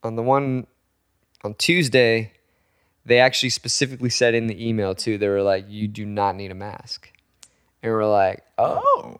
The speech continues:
Speaker 1: fuck yeah, cool. I'll have one in the car just in case
Speaker 2: Mm-hmm.
Speaker 1: anyway. Like, let's say I need
Speaker 2: Yeah.
Speaker 1: to stop somewhere." Um, and then yesterday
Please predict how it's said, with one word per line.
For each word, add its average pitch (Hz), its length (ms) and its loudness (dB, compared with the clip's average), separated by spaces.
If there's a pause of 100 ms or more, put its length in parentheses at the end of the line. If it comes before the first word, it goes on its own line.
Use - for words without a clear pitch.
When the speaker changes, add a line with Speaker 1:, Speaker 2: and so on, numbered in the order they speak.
(180)
Speaker 1:
fuck - 360 0
yeah, 95 120 4
cool. 131 280 0
I'll 156 140 8
have 135 180 6
one 131 100 2
in 113 80 -2
the 104 80 -6
car 107 200 2
just 104 180 -8
in 104 40 -14
case 104 220 -4
Speaker 2:
Mm-hmm. 110 80 2
Speaker 1:
anyway. 117 260 2
Like, 110 300 2
let's 113 180 -4
say 117 60 2
I 110 40 2
need 110 60 -4
Speaker 2:
Yeah. 92 40 -4
Speaker 1:
to 98 60 -4
stop 95 300 2
somewhere." 127 320 -4 (680)
Um, 110 560 4 (260)
and 117 220 0
then 117 460 2
yesterday 117 1200 2